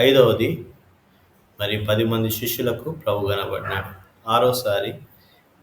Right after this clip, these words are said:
పది మంది మరియు తోమాకు కూడా ప్రభు కనబడినాడు. ఏడవసారి గలిలయ సముద్రంలో ఏడు మంది శిష్యులకు ప్రభు కనబడినాడు. ఎనిమిదవసారి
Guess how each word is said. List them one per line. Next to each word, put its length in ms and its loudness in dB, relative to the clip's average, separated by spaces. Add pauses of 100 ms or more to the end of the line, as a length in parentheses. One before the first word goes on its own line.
పది 180 0
మంది 500 -2 (200)
మరియు 580 -4
తోమాకు 440 0
కూడా 380 -2 (840)
ప్రభు 360 2 (100)
కనబడినాడు. 600 0 (540)
ఏడవసారి 600 6 (720)
గలిలయ 440 4
సముద్రంలో 800 0 (100)
ఏడు 200 2
మంది 260 0
శిష్యులకు 600 -6
ప్రభు 340 -4
కనబడినాడు. 640 -4 (800)
ఎనిమిదవసారి 760 4